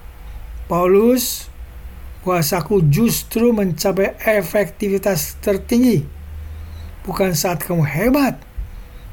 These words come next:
melainkan saat kamu sadar bahwa kamu tidak berdaya."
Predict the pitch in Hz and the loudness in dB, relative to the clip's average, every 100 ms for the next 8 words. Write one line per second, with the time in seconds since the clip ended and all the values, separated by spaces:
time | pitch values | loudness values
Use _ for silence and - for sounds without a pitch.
0 | - - 175 180 175 170 175 160 - 165 | -16 -6 -2 0 0 0 0 -2 -2 0
1 | 147 - - 196 190 180 190 196 185 156 | 2 0 -2 -2 -2 -2 0 0 0 -2
2 | 143 - - - - - - 170 - - | -6 -10 -14 -14 -14 -12 -6 -6 -4 -2
3 | 202 208 208 190 202 196 170 180 151 170 | 0 2 0 0 0 2 2 2 2 4
4 | 196 208 202 175 165 | 2 2 2 -2 -6